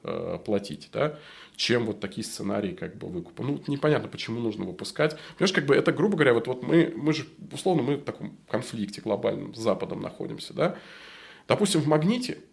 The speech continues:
там, это не ценные пленные, ты можешь их обменять, да, ты их можешь их отпустить, это какие-то рядовые солдаты, да, но Лукойл это, это генералы, как бы, рынка, да, там сидят серьезные инвесторы на большой объем.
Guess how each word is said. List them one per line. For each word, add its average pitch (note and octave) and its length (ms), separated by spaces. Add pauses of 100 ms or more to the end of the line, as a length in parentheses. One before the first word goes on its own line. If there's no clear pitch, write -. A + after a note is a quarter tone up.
(260)
там, - 280
это C#3+ 180
не D#3+ 140
ценные C3+ 400
пленные, G2+ 420
ты - 160
можешь D#3 300
их - 120
обменять, A2 520 (160)
да, C#3 220
ты - 180
их - 100
можешь C#3 200
их - 60
отпустить, - 460
это A#2 140
какие-то - 340
рядовые B2 340
солдаты, G#2 440
да, A#2+ 120
но A2+ 140
Лукойл C#3+ 520
это, A2+ 260
это A2+ 340
генералы, A2+ 480
как - 220
бы, G#2+ 80
рынка, F#2+ 280
да, C3+ 240
там G#2 280
сидят C#3 320
серьезные B2+ 520
инвесторы G#2+ 380
на G#2 100
большой B2 540
объем. A2+ 380